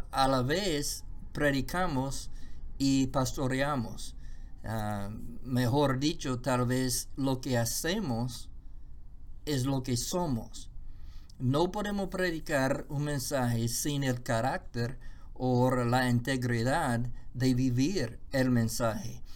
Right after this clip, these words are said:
Nuestro trabajo no es solamente dar instrucciones, no es solamente dar mensajes o decir a la gente cómo ellos deben vivir. Tenemos que vivir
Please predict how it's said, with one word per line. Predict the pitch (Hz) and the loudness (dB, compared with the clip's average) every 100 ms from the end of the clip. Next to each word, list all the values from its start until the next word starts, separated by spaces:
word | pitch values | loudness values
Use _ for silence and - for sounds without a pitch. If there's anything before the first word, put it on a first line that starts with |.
| - - | -8 0
Nuestro | 123 139 160 175 | 4 4 2 -2
trabajo | 170 147 151 160 139 131 | 4 4 6 2 0 2
no | 131 139 143 139 | 2 2 2 2
es | 160 175 131 123 - | 2 2 2 0 -4
solamente | - - 139 143 143 131 110 | -6 0 2 2 0 0 0
dar | 107 135 156 147 - | 4 4 6 2 0
instrucciones, | 131 120 135 131 - - 147 123 113 117 | -2 -2 -2 -2 -2 -2 0 0 0 0
no | 135 127 139 | 0 2 2
es | 143 | 0
solamente | - 156 151 143 143 131 123 | -2 -2 -2 -2 -2 -2 -2
dar | 113 127 151 131 - - - - | 2 4 6 4 2 -4 -10 0
mensajes | 131 123 - 147 131 117 120 123 | 2 4 4 4 4 4 2 0
o | 123 123 | 0 0
decir | 117 120 - 143 147 147 - - - | 2 0 0 0 0 -4 -12 -12 -6
a | 120 | 0
la | 127 120 | 4 6
gente | 156 165 151 - | 6 2 -2 -4
cómo | - 147 143 | -2 0 2
ellos | 135 160 196 160 120 120 | 4 4 4 4 2 2
deben | 127 123 113 | 2 4 2
vivir. | 113 107 113 120 - - - - - | 0 -2 0 0 -2 -10 -12 -12 -12
Tenemos | - 127 135 180 180 | 0 4 4 4 0
que | - 151 | 0 0
vivir | 139 135 117 139 190 131 120 139 | 4 4 4 2 2 2 0 -2